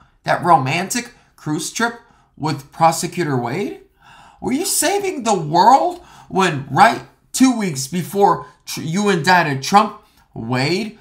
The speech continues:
flew to D C and had two meetings with the Biden administration? Were you saving the world when Wade sent you a bill for six hundred and fifty-seven thousand dollars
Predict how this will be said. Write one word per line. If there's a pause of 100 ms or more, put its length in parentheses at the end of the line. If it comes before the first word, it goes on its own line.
(120)
flew
to
D
C (160)
and
had
two (180)
meetings (160)
with
the
Biden
administration? (560)
Were
you
saving
the
world (320)
when
Wade (400)
sent
you
a
bill (200)
for
six
hundred
and
fifty-seven (100)
thousand
dollars